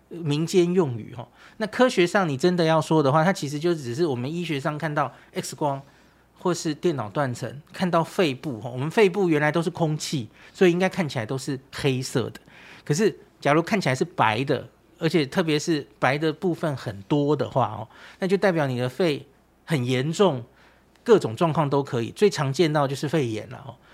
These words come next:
一个两个肺占据很大部分的肺都在发炎的话，像是你的肺泡里面充满了一些发炎的东西，充满了痰，看起来就会是白的。那当然还有一些鉴别诊断，像是肺水肿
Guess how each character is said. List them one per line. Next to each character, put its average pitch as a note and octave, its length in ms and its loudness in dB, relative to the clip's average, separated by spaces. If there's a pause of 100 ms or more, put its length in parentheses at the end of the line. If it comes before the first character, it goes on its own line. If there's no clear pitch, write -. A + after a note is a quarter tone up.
(260)
一 D#3 100 -6
个 D#3 240 2
两 C3 300 -2
个 C3 120 -2
肺 C#3+ 380 -2 (120)
占 E3+ 220 -2
据 E3 180 -2
很 A#2+ 200 -6
大 F3 200 2
部 D#3+ 200 -4
分 D3+ 180 -4
的 C3+ 60 -4
肺 D#3+ 160 0
都 E3+ 240 2
在 D#3+ 180 2
发 C3+ 240 2
炎 A2 180 -2
的 A2+ 80 -8
话， G#2+ 220 -8 (360)
像 D#3+ 100 -2
是 E3+ 100 -2
你 C#3 80 -4
的 B2+ 80 -2
肺 E3 180 0
泡 D3+ 180 -2
里 A#2 100 -4
面 D3 140 -4
充 D3+ 220 -4
满 C#3+ 240 -2
了 G#2+ 220 -8 (320)
一 D3+ 60 -10
些 D3+ 140 -4
发 D3+ 220 0
炎 C3 160 -4
的 A#2 80 -8
东 C#3 180 -4
西， C3+ 460 -6
充 E3 140 -2
满 D3 160 2
了 A2+ 80 -2
痰， A2+ 420 -2
看 - 160 -4
起 B2 80 -4
来 A2 40 -6
就 B2 100 -4
会 B2+ 100 0
是 B2+ 60 0
白 - 240 -6
的。 - 100 -18 (420)
那 A3 80 2
当 B3 160 6
然 A3 120 6
还 F#3 160 4
有 F3 120 8
一 D3+ 60 4
些 F3+ 160 0
鉴 E3+ 220 4
别 B2+ 180 -4
诊 A2+ 180 -6
断， A#2 220 -6 (160)
像 E3 100 -2
是 D#3+ 120 -2
肺 D#3+ 200 0
水 C3 280 -2
肿 - 200 -2